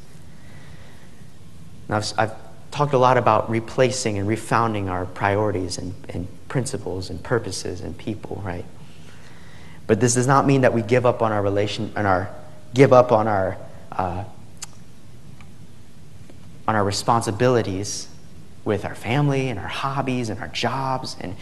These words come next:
and giving ourselves fully to that. But this means that the only basis of who we are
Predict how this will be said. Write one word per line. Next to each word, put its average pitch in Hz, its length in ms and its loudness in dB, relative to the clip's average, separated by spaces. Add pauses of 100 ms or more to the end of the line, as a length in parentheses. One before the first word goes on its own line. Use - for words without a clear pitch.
(140)
and 117 160 2
giving 175 360 8
ourselves 123 480 6
fully 147 340 4
to 180 240 2
that. - 560 8
But 160 380 10
this 170 260 6
means 147 480 6 (720)
that - 500 8 (240)
the 120 180 0
only 147 280 10
basis 190 800 6 (100)
of 131 140 6
who 123 180 2
we 107 160 4
are 92 380 2